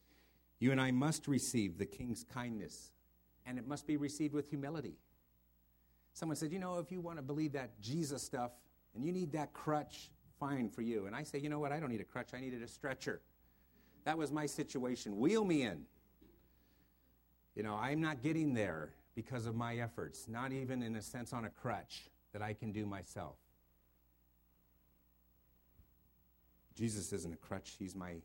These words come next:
Savior. And if I have to be wheeled in on a stretcher to show how needy I am, so be it, if that's the picture I wanna give. And we are received as sons at the king's table,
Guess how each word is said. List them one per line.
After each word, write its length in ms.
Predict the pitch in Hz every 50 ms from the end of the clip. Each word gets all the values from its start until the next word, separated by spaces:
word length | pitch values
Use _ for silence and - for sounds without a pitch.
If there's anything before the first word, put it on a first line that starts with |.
| - - -
Savior. 580 | - - - - 101 98 87 82 82 76 67 - - _ _ _ _ _ _ _ - - 82
And 140 | 82 85 85
if 160 | 80 - -
I 100 | 95 104
have 200 | 110 113 104 -
to 80 | -
be 160 | 95 98 98 92
wheeled 400 | 85 87 107 117 123 113 104 104
in 100 | 101 101
on 140 | 98 92
a 20 | 87
stretcher 420 | - - - 107 101 - - 104
to 160 | 92 - -
show 240 | 87 - - 110 104
how 160 | 87 101 95
needy 400 | 92 92 98 104 110 107 107 107
I 120 | 104 98 101
am, 280 | 98 95 98 98 98
so 200 | 92 - - 104
be 240 | 87 82 107 110 104
it, 200 | 92 85 - - - - _ - - - _ _ _ - - -
if 140 | - - -
that's 180 | - 104 95 -
the 80 | - 87
picture 320 | - - 110 - - 107
I 60 | 98
wanna 260 | 95 92 95 95 92
give. 320 | 82 82 92 87 80 78 78 - - _ _ _ _ _ _ _ _ _ _ _ _ _ _ _ _ _ _ _ _ _ _ _ _ _ _ - - - -
And 100 | 113 104
we 140 | 120 160 170
are 60 | 151
received 380 | 143 139 127 - - 156 147 127
as 140 | 120 - -
sons 260 | 143 139 139 131 127
at 80 | 117
the 60 | - 104
king's 320 | - - 147 139 123 -
table, 420 | - - 131 120 117 123 127 123